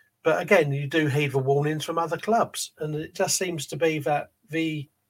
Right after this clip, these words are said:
E F L and their fit and proper tests they do are, are,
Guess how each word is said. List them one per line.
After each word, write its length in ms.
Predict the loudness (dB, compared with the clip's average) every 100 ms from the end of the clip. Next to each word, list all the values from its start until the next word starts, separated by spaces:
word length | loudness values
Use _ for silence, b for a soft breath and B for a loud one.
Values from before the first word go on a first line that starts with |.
| _ -4
E 140 | 2 2
F 200 | 2 0
L 420 | 0 -2 -10 -12 _ _ _ -4
and 220 | -2 0
their 340 | 2 4 2 -2
fit 380 | -18 -4 -2 -2
and 100 | -4
proper 280 | -4 -6 -6
tests 840 | -4 -2 -2 -6 -6 -4 -4 -8 _ _ _ _ -4
they 160 | -2 -2
do 480 | -4 -4 -4 -6 -10 -14 -10
are, 100 | -10 -6
are, 160 | -8